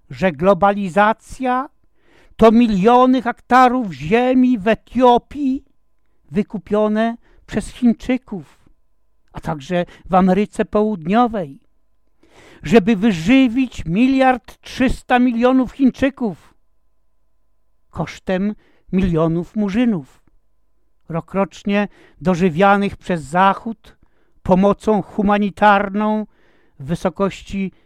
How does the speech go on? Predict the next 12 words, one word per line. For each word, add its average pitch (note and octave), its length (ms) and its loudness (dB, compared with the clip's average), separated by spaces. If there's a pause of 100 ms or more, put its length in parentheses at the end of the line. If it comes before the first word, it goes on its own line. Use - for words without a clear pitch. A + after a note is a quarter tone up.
(140)
kilku F3+ 600 -8 (160)
miliardów D3+ 680 -6
dolarów. D#3+ 720 -8 (1900)
Globalizacja A3+ 1400 0 (600)
to G#3 160 0
zasiłki C4 880 2
z F3+ 160 -6
Unii C4 640 4 (640)
dla G#3+ 220 6
rolnictwa A3+ 880 2
w - 60 -10
Polsce, F#3+ 840 -2